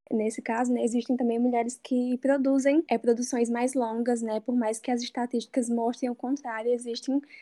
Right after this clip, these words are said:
pessoas como a Cheyenne que tá aí produzindo, enfim, filmes enormes aí na, em várias áreas, nesse caso, em vários gêneros, como terror, né, que inclusive adoro. <laughs> E é muito, muito, assim, muito interessante pra nossa região mesmo, assim. Por mais que tenham poucas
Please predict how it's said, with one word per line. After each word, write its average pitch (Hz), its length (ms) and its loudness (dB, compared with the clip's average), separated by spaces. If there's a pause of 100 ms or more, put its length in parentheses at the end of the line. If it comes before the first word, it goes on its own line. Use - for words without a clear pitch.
(120)
pessoas 240 560 4
como 233 260 -2
a 233 60 0
Cheyenne 240 500 0
que 269 100 -4
tá 247 140 -2
aí 233 120 4
produzindo, 240 640 0 (120)
enfim, 262 440 2
filmes 226 280 4
enormes 240 560 2
aí 220 280 0 (120)
na, 233 140 2
em 233 140 8
várias 247 380 4
áreas, 226 320 2
nesse 233 220 -6
caso, 214 320 -10
em 226 40 -18
vários 220 300 -10
gêneros, 233 400 -8
como 226 260 -8
terror, 247 420 0
né, 226 220 0 (120)
que 269 100 8
inclusive 233 340 6
adoro. 214 440 4
<laughs> 285 380 8
E 277 140 2
é 254 100 2
muito, 262 440 -2
muito, 277 340 -2
assim, 285 160 -2
muito 247 360 -2
interessante 269 500 -2
pra 247 140 -4
nossa 240 240 -4
região 233 380 -2
mesmo, 208 360 -4
assim. 208 440 -12
Por 254 100 2
mais 220 240 4
que 254 100 -6
tenham 240 300 0
poucas 240 760 0